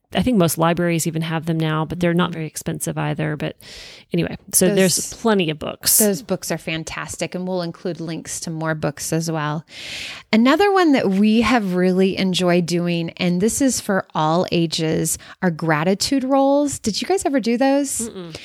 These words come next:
Speaker 2: So what you do is you write down on a small strip of paper something you're thankful for, and then you roll it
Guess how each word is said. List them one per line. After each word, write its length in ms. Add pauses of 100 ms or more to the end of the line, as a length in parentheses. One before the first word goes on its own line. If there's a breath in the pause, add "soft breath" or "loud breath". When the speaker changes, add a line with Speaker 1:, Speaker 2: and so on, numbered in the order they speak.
(320 loud breath)
Speaker 2:
So 360
what 380
you 60
do 220
is 260
you 120
write 260
down 220
on 180
a 60
small 600
strip 400
of 120
paper 460
something 460
you're 140
thankful 480
for, 440 (520 loud breath)
and 140
then 180
you 140
roll 480
it 140